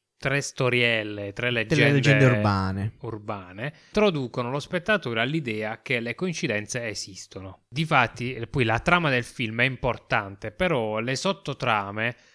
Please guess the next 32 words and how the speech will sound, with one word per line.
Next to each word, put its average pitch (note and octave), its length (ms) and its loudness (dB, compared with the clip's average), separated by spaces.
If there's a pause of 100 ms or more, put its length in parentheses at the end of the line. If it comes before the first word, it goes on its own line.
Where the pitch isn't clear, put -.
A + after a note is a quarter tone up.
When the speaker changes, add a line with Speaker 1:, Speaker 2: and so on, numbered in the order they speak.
(140)
Speaker 1:
sono D#3+ 220 2
altrettanto D3+ 880 -2
profonde G#2 960 -4 (420)
e F3 140 0
si G3+ 160 0
srotolano C#3+ 680 2
man E3+ 260 0
mano A#2 560 -2
che - 80 -4
il C3+ 120 -4
tempo G2+ 260 -4
Speaker 2:
Che - 60 0
il - 80 -2
tempo G#2 260 -4
Speaker 1:
passa, A#2+ 280 2
che A#2 80 2
Speaker 2:
passa. A#2 200 0
Speaker 1:
passa G#2 300 -4
la G2 260 -6
Speaker 2:
Assolutamente. F#2+ 680 0
Speaker 1:
visione, F#2+ 440 -6
no? D3+ 240 -2 (600)
Eh, A2 360 -2
i D#3 40 0
protagonisti F3 680 0
sono D3 240 -2
tutti E3+ 340 -2
legati B2 920 -2
sia - 260 0
da G#3+ 80 6
rapporti B2+ 560 2
sociali C3+ 840 2